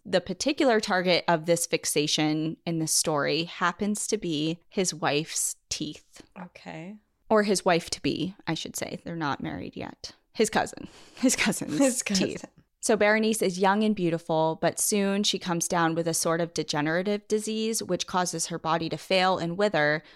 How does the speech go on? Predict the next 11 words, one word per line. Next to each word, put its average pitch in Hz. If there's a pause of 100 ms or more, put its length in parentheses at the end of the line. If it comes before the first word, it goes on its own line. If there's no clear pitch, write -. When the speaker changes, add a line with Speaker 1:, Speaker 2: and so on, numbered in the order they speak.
(120)
Speaker 1:
but 160
her -
teeth -
remain 170
perfect. - (140)
The 202
story 202
tells 185
of 185
Aegus 180
obsessing 175